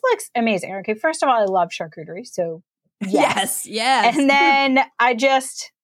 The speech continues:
Speaker 1: liked how it looked. They gave me a demo and I was like, "All right, I really wanna at some point play this." And then I realized that one of the co-designers is Whitney Lorraine. Um, she co-designed it with Josh Camden. And Whitney Lorraine, this, I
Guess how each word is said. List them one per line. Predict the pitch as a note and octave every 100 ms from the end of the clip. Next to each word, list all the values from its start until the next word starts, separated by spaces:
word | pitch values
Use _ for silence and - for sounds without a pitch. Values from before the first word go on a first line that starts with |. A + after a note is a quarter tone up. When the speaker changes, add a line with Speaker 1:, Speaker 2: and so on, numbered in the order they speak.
| _
Speaker 1:
liked | A3 A#3 A#3+
how | - A#3
it | A3+
looked. | F3+ G3 G3+ - _ _ _ -
They | G3
gave | F#3 A#3 A#3+
me | B3 B3
a |
demo | A3+ A3 A3 A3
and | G#3
I | G3
was | G3
like, | F#3+ -
"All | F#3
right, | E3+ D#3+ D3 _ -
I | G#3+
really | G#3+ G3+ G#3 G3+
wanna | G3 F#3 F3
at | F3+
some | F3
point | E3+ D#3 -
play | F4 C4+
this." | F#3+ G#3+ - _ -
And | C4+
then | F4+
I | F#4+
realized | D4+ F#4+ D#4+ A#3 A3 A3 - - _ _ _ _ A#3+
that | A3 A#3+ A#3 -
one | A#3+ C4
of |
the | A#3
co-designers | A#3 F4 F#4+ B3 G#3+ G#3 G#3 G#3
is | F#3+
Whitney | G3+ A3 A3 G3+
Lorraine. | G3 A#3+ B3 F#3 E3+ D#3+ -
Um, | F#3 F3+ F3
she | - F#3 F3
co-designed | - G#3+ F#3+ G3 G3
it | F3+
with | F3+
Josh | E3+ F#3 F3
Camden. | - B3 A#3+ F#3 F3 -
And | G#3+ A3
Whitney | D4 C#4 D#4
Lorraine, | D4+ B3+ A#3+ F#3
this, | G#3 B3+
I | C4+ A3+ G#3+